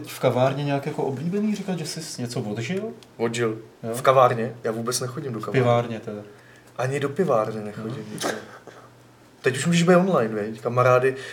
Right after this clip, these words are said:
Speaker 2: ty nový konzole už nejsou jako nový, že by byly nový hry. Oni to je jak starý, akorát seš online, takže
Speaker 1: Hmm.
Speaker 2: můžeš být s kamarádama ve virtuálním obejváku,
Speaker 1: To je v
Speaker 2: že?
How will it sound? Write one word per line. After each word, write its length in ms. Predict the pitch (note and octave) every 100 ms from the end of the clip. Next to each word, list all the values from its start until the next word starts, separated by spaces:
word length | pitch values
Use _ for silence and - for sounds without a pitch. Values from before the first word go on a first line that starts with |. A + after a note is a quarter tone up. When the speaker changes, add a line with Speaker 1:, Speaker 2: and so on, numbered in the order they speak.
| -
Speaker 2:
ty 80 | C#3
nový 200 | C#3+ D#3+
konzole 380 | D3+ D3 D#3 E3
už 120 | E3
nejsou 260 | D3+ E3+
jako 180 | G3 F3
nový, 300 | A#2+ A2 A2
že 100 | A2
by 100 | A2
byly 200 | A2 A2+
nový 280 | A2 G#2+ G#2+
hry. 160 | A2 G2+
Oni 200 | G#2+ A2+
to 100 | C3+
je 100 | C3+
jak 140 | C3+
starý, 380 | - C#3 D3 C#3+
akorát 320 | C#3 D3 C#3+
seš 140 | E3
online, 400 | D#3+ D#3+ B2+ A2
takže 240 | A2+ A2 A#2+
Speaker 1:
Hmm. 60 |
Speaker 2:
můžeš 200 | A#2+ B2
být 200 | B2 B2+
s 40 | B2
kamarádama 500 | B2+ B2+ B2+ C3 C3
ve 140 | B2+
virtuálním 500 | B2+ C3 C3+ C3 C3
obejváku, 560 | A2+ A2+ B2 B2 B2 -
Speaker 1:
To 40 | B2+
je 40 |
v 60 |
Speaker 2:
že? 60 | B2